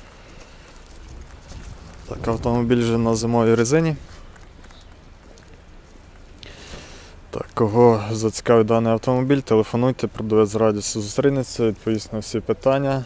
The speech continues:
Стартова ціна п'ять шістсот плюс присутній торг.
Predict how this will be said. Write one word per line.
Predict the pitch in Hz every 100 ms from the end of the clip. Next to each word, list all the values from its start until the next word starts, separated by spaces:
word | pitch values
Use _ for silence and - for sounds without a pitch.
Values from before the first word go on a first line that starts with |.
| -
Стартова | - 113 104 117
ціна | 107 113 113
п'ять | - 117 107
шістсот | - - 147 147 -
плюс | 123 -
присутній | 107 - 113 110 104
торг. | 107 95